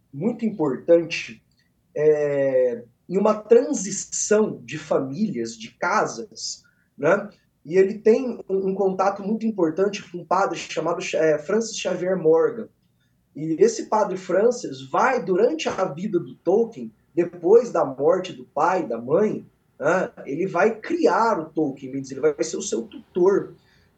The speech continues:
E a, a mãe de Tolkien era extremamente católica, extremamente católica. Então, Tolkien vai viver isso, vai viver os conselhos de Padre Morgan, que é o seu tutor,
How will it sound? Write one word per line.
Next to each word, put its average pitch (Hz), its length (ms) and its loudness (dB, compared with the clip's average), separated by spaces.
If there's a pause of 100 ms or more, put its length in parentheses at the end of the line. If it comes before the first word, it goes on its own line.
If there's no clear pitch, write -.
(140)
E 175 120 -4
a, 185 280 2
a 190 80 -6
mãe 254 300 4
de 196 140 -6
Tolkien 196 480 0
era 220 100 2
extremamente 254 1040 -2 (100)
católica, 151 640 2 (120)
extremamente 214 720 -2
católica. 110 480 -8 (520)
Então, 233 300 6
Tolkien 254 460 0
vai 226 260 4
viver 202 540 2
isso, 165 480 -6
vai 202 180 4
viver 208 400 2
os 233 180 -2
conselhos 202 600 -2
de 156 120 -8
Padre 165 360 -2
Morgan, 139 580 0
que - 120 -4
é 156 40 4
o 151 200 -4
seu 170 240 0
tutor, 170 840 0